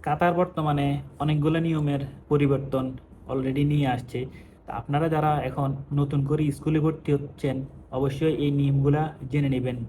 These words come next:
বিশেষ করে ড্রাইভিং লাইসেন্সের জন্য যারা ভর্তি হইতেছে নতুন করে, তাদের কথা বলতেছি। আপনারা স্কুলে ভর্তি হওয়ার আগে সব কিছু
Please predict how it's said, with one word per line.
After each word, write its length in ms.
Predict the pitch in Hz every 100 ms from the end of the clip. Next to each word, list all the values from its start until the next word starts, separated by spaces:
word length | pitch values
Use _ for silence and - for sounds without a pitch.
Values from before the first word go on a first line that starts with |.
| - 120
বিশেষ 200 | 127 139 -
করে 140 | 143 127
ড্রাইভিং 260 | 127 135 143 135
লাইসেন্সের 400 | 131 135 143 139
জন্য 240 | 143 131 123
যারা 140 | 131
ভর্তি 240 | 131 131 127
হইতেছে 240 | 123 123 131
নতুন 180 | 131 127 117
করে, 140 | 113
তাদের 240 | 113 117 120
কথা 140 | 123 127
বলতেছি। 400 | 127 117 107 127 - - - - - - -
আপনারা 300 | 120 135 147
স্কুলে 260 | 143 156 151
ভর্তি 300 | 156 147 151
হওয়ার 180 | 143 151
আগে 260 | 151 156 165 - - - -
সব 120 | 135 -
কিছু 140 | 147